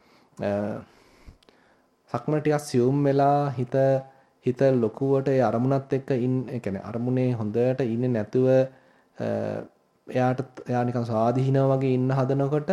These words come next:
ටිකක් ඔය වගේ දේවල් වෙන්න පුළුවන්. මොකද අපි කියන්නේ සක්මනක් කරනවා කියන එක තුල තියෙනවනේ හො-, ලොකු මනසේ සම්බන්ධයක් තියෙනවනේ.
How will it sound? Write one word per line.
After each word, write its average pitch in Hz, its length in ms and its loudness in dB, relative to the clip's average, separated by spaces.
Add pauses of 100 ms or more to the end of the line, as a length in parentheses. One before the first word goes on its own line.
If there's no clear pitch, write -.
(180)
ටිකක් 156 400 -2
ඔය 135 120 2
වගේ 135 240 0
දේවල් 151 300 2
වෙන්න 131 240 0
පුළුවන්. 117 400 0 (440)
මොකද 131 180 0
අපි 123 440 2
කියන්නේ 101 300 -6 (600)
සක්මනක් 117 560 -2
කරනවා 139 480 4
කියන 143 280 0
එක 143 200 0
තුල 151 200 -2 (240)
තියෙනවනේ 147 500 2 (260)
හො-, 123 220 -6
ලොකු 113 280 0
මනසේ 120 400 4
සම්බන්ධයක් 147 560 2
තියෙනවනේ. 151 400 2